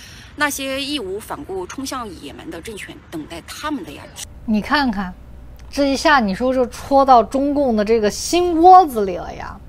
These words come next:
Speaker 2: 对吧？就是说拥抱野蛮的政权只有灭亡。你这一句话你说出来，那你看他这个视频一发出来，这个博主的号直接给弄没了。他其实做的都是爱国正能量的内容，但是说了中共不爱听的，或者说是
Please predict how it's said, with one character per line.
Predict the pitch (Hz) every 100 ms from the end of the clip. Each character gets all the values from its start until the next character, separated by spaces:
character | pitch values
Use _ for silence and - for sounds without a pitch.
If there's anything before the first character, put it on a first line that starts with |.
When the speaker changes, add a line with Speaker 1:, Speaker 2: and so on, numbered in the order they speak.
| -
Speaker 2:
对 | - 196
吧？ | 190
就 | 262
是 | 302 - - -
说 | - 330 330 - - - - - - - - - -
拥 | 277 311
抱 | 311 277
野 | 208 170
蛮 | 170 180
的 | 208
政 | 214 226
权 | 196 185 175
只 | - 202 226
有 | 330 214
灭 | 190 262 285
亡。 | 180 160 165
你 | 196
这 | 220 370
一 | 311
句 | 339
话 | 330 381
你 | 226
说 | 196 -
出 | 302 302
来， | 277
那 | 285 254 - - - -
你 | 226
看 | 254 233 208
他 | 247
这 | 262
个 |
视 | 247 226
频 | 233
一 | 214
发 | - 226
出 | -
来， | 190
这 | 185
个 | 196
博 | 190 208
主 | 196
的 |
号 | 175 - 233
直 | 190 180
接 | 190
给 | 190
弄 | 202 185
没 | 165 156
了。 | 175 180 - - - - - - - - -
他 |
其 | 370 294
实 | 277
做 | 269 302
的 | 240
都 | 214
是 | 262
爱 | 247 240
国 | 208
正 | 214 285 247
能 | 180 196
量 | 208 170
的 | 165
内 | 175
容， | 175 175 175
但 | 226 226
是 | 208
说 | - 220 208
了 |
中 | 196 208
共 | 196 175
不 | 170
爱 | 180 180
听 | 175 - 185 175
的， |
或 | - 175 233
者 | 190
说 | 170 196
是 | 190 202 170